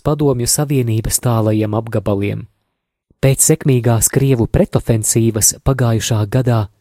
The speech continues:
Padomju valdība ir pieņēmusi likumu par veselu apgabalu iedzīvotāju pārvietošanu spaidu kārtā uz citiem apgabaliem.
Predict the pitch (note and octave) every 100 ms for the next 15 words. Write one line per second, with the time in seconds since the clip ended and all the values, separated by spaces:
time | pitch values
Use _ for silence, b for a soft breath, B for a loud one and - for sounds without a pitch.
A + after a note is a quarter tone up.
0 | _ _ _ - C#3+ E3+ F3 D3+ C3+ D3+
1 | D3+ C#3 B2+ A#2+ - D3 C#3 C3 B2 A#2
2 | C3 C3 - D3 B2+ - A#2+ G#2+ D3+ -
3 | C3+ C#3+ D3+ D3 C#3 B2+ C#3+ D#3 C3+ B2+
4 | C3 - C3+ C3 B2+ B B B B -
5 | C#3 D#3+ C#3 B2+ B2+ A#2+ C3 A#2+ - C3
6 | E3 D3+ C#3 D3+ C#3 - C3+ A#2 b b
7 | b b - E3+ - D3+ A#2 G#2+ A2 A2
8 | G#2 G2+ G#2+ A2 G#2+